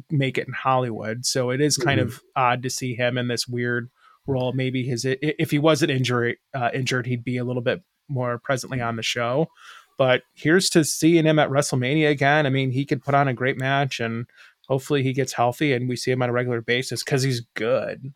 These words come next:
Speaker 1: Like,
Speaker 2: He, he's exactly the person W W E wants to have. The,
Speaker 1: Yeah.
Speaker 2: the person who can go viral in an instant. The, the youth love him. There's, he's on every kind of platform there is.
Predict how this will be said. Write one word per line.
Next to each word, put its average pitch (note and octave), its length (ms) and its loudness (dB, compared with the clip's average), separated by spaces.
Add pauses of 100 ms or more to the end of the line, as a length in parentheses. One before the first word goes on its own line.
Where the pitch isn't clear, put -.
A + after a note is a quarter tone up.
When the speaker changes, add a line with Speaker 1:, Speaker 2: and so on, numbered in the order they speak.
Speaker 1:
Like, B2+ 420 -4 (760)
Speaker 2:
He, C#3+ 120 -8
he's C3 260 0
exactly B2+ 420 2
the D3+ 100 4
person A#2+ 340 0
W G#2+ 200 2
W A2 280 2
E G#2 120 2
wants G#2 420 0
to - 120 -2
have. F#2+ 460 -2
The, E3+ 100 2
Speaker 1:
Yeah. A3 360 4
Speaker 2:
the C3 80 0
person C#3+ 260 4
who - 20 6
can C3 140 4
go A2 120 2
viral A2+ 400 4
in A2 80 4
an G#2 120 2
instant. G#2 500 0
The, G2 320 0 (200)
the G2+ 140 0
youth A2+ 440 0
love A2 220 4
him. G#2+ 460 2
There's, G2 360 -2 (180)
he's - 400 -4
on G#2 220 -2
every A2+ 200 -2
kind A2 220 -4
of G2+ 100 -6 (240)
platform G#2 520 -2
there G2 160 -2
is. G2+ 400 -4